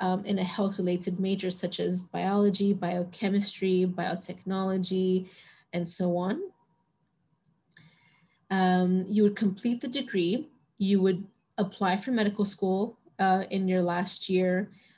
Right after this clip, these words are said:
of your pre-med, and you would go through interviews, sit for the M cat exam, submit those scores, um, and, you know, s-, complete any other additional requirements.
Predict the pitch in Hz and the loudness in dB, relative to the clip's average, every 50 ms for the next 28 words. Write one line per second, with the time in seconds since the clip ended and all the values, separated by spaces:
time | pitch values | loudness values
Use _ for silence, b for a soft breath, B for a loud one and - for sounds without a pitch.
0 | B B 170 180 175 170 175 175 180 175 180 - - 180 180 175 170 175 175 214 | B B -2 0 0 0 0 0 0 -2 -4 -4 -4 -2 -2 0 0 -2 -2 -2
1 | 254 - - - - 208 190 185 180 180 180 175 175 175 180 - - 180 - 214 | -4 -6 -8 -6 -2 0 2 2 2 2 0 0 -2 -4 -4 -4 -8 -8 -4 -4
2 | 254 240 - 254 247 226 233 226 226 220 220 220 220 220 220 214 - B B B | -4 -4 -2 -4 -2 -2 0 0 0 2 2 2 2 2 0 -2 -6 B B B
3 | B B B B - - - 202 202 - - 226 175 175 - - 226 226 214 - | B B B B -4 0 0 -2 -2 0 -2 -2 -2 -2 -4 -4 -4 -4 -4 -4
4 | - 214 202 202 190 190 202 202 190 190 196 196 202 - - 202 190 190 185 180 | -4 -4 -4 -4 -4 -2 -2 -2 0 0 -2 -4 -4 -4 -4 -4 -2 -2 -2 -2
5 | 185 - - 180 180 170 - - - - 214 208 202 202 196 196 190 190 190 190 | -2 -4 -6 -6 -6 -6 -6 -6 -2 2 4 4 6 6 4 2 2 0 0 0
6 | 190 185 - - B B B B B B B B - 190 185 185 185 185 185 185 | -2 -2 -6 -10 B B B B B B B B -6 -2 0 2 2 2 2 2
7 | 185 185 185 190 185 185 185 202 190 - _ _ _ _ _ _ _ _ _ _ | 2 2 0 0 0 -2 -2 -4 -6 -12 _ _ _ _ _ _ _ _ _ _
8 | _ _ _ _ _ _ _ _ _ _ _ - 202 190 185 185 185 185 185 180 | _ _ _ _ _ _ _ _ _ _ _ -2 0 2 2 2 2 2 2 0
9 | 180 - - _ _ - 220 202 185 180 180 180 180 - - - - _ _ - | -2 -6 -16 _ _ -4 0 2 2 2 2 2 0 -4 -6 -8 -10 _ _ -2
10 | - 202 185 185 - - 214 202 202 196 - - - 202 190 185 - - 190 185 | 0 0 0 0 0 2 2 2 2 2 -2 -4 -2 0 2 2 0 0 0 2
11 | 190 185 180 175 185 180 - - - 190 180 175 175 170 180 180 180 - - 175 | 2 2 2 2 0 0 -2 0 0 0 0 0 0 -2 -4 -6 -6 -6 -4 -4
12 | 180 190 208 196 254 403 403 - - - - - | -2 -2 0 -2 -2 -2 -4 -6 -6 -8 -8 -8